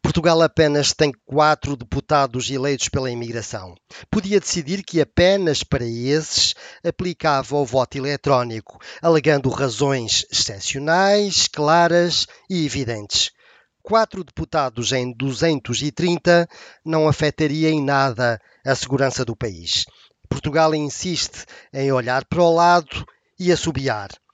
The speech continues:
A França fez isso. Apenas vão utilizar o voto eletrónico os franceses imigrantes nos outros países,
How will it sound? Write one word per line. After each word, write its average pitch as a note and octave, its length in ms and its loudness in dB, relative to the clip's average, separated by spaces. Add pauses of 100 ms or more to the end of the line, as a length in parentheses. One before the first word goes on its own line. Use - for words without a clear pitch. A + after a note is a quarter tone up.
(180)
A G#3 120 2
França A3 360 -2
fez E3+ 320 0
isso. B2 340 -10 (300)
Apenas E3 480 -2
vão E3 220 2
utilizar C#3 560 -2
o C3 40 -2
voto C#3 300 0
eletrónico E3+ 880 0 (240)
os F#3 160 0
franceses D#3 960 0
imigrantes C#3 720 -2
nos C3+ 220 -4
outros C3+ 200 -2
países, G2+ 520 -4